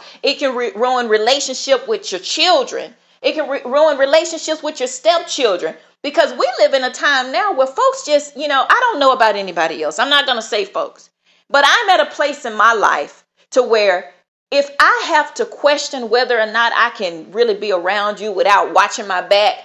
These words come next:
I just don't wanna do it. I don't wanna do it. And if you're, if, and, and if you're so angry and, and,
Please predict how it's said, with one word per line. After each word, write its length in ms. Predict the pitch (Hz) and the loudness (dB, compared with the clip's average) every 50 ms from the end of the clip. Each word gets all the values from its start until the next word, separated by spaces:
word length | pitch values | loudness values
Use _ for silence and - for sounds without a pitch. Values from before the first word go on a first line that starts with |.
| - - - - - | -20 -20 -14 -10 -8
I 80 | 330 302 | -6 -4
just 180 | 320 294 - | -4 -2 0
don't 220 | 285 262 247 233 220 | 0 0 0 0 -2
wanna 240 | 220 196 196 196 180 | -2 -2 -4 -4 -6
do 220 | 233 269 240 - | -6 -6 -6 -10
it. 100 | - - _ _ _ _ _ _ _ _ _ _ _ _ - | -12 -14 _ _ _ _ _ _ _ _ _ _ _ _ -2
I 100 | 240 302 | 0 2
don't 140 | 294 269 254 | 2 2 0
wanna 200 | 254 247 247 214 | 0 -2 -2 -2
do 200 | 269 285 247 233 | -2 0 0 2
it. 80 | - - | 2 2
And 140 | 247 240 | 2 2
if 180 | 254 277 277 - | 0 -2 -4 -2
you're, 240 | 254 349 381 392 302 262 | 2 2 2 4 4 4
if, 160 | 262 262 262 - | 2 2 2 0
and, 160 | 262 247 240 | 0 0 0
and 240 | - - 254 233 262 | -2 -2 -2 0 -2
if 180 | 277 269 - | -4 -4 -4
you're 140 | 254 349 466 | -2 -2 -2
so 500 | - - - - 311 302 294 277 285 - - - - _ - - | -2 -2 0 2 4 4 4 2 0 -4 -12 -20 -20 _ -2 2
angry 720 | 240 285 285 302 294 269 208 196 196 180 170 170 170 - _ _ _ _ _ - | 2 2 2 2 0 -2 -4 -4 -4 -4 -6 -8 -12 -18 _ _ _ _ _ -4
and, 180 | - 233 220 214 - | -2 -2 -2 0 0
and, 180 | 220 214 208 | 0 0 0